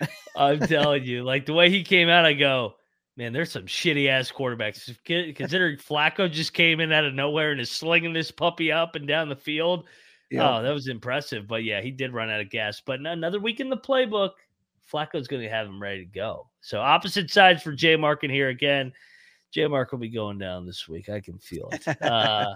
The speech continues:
Speaker 2: that's why at least we agreed on the Bears. So
Speaker 1: There you go.
Speaker 2: Uh, let's hit an ad break, and then we'll come back to the rest of the slate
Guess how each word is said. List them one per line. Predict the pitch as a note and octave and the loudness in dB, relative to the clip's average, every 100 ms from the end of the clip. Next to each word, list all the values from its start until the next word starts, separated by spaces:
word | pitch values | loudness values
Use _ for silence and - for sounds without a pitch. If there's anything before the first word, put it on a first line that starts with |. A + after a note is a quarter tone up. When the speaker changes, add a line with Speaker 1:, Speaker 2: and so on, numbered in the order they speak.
| B2+ | -8
Speaker 2:
that's | F3 E3 - | -4 -2 6
why | D#3 E3 | 6 6
at | D#3 | 4
least | D#3 E3+ | 2 4
we | F3 | 4
agreed | D3+ C#3 D3 | 4 6 6
on | C3+ B2+ | 6 4
the | |
Bears. | A#2 A#2 A2+ G#2+ | 0 0 0 -2
So | - A2 G2+ - _ _ _ _ _ - | -2 -2 -2 -4 _ _ _ _ _ -10
Speaker 1:
There | A#2 | -8
you | G#2+ | -4
go. | G2+ G2+ _ - - _ - - - _ _ - | -6 -6 _ -20 -20 _ -20 -20 -20 _ _ 8
Speaker 2:
Uh, | F3+ G3+ G3 G3+ | 10 12 10 8
let's | F#3+ | 8
hit | G#3+ | 8
an | F3 | 10
ad | D#3+ C#3 | 8 8
break, | C#3 A#2+ - | 4 2 0
and | C3+ | -4
then | B2 | -4
we'll | A2+ | -4
come | C3+ A2+ | -4 0
back | A#2+ A#2 G#2+ | 2 2 2
to | B2+ | -4
the | A2+ | -4
rest | A2+ A2 | -4 -4
of | A2+ | -6
the | G#2 | -8
slate | - E3 F#3 F#3 - | 0 8 8 8 4